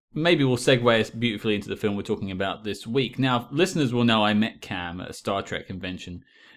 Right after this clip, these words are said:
in Las Vegas over ten years ago at this point now, I would say. Um, I still look back on that day and really,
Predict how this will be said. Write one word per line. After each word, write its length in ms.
in 220
Las 320
Vegas 680
over 260
ten 320
years 240
ago 240
at 80
this 140
point 300
now, 260
I 80
would 160
say. 340
Um, 600
I 140
still 260
look 160
back 220
on 80
that 140
day 240
and 200
really, 240